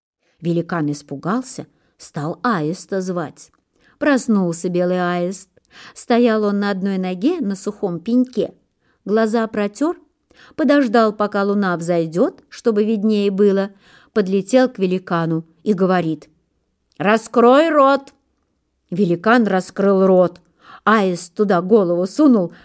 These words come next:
поймал лягушонка и проглотил. Тогда кричит из живота лягушиный царь: «Прогони белого аиста! Я тебе сундучок подарю!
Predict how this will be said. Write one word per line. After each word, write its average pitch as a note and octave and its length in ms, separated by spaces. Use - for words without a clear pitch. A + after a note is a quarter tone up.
поймал G#3+ 500
лягушонка G3+ 760
и F3+ 80
проглотил. G3+ 680
Тогда D#3+ 380
кричит C#4+ 440
из C4+ 160
живота A#3 540
лягушиный A3+ 680
царь: G3+ 420
«Прогони C4+ 680
белого D4+ 600
аиста! D4+ 560
Я C4 180
тебе C#4+ 280
сундучок C#4+ 800
подарю! D4 600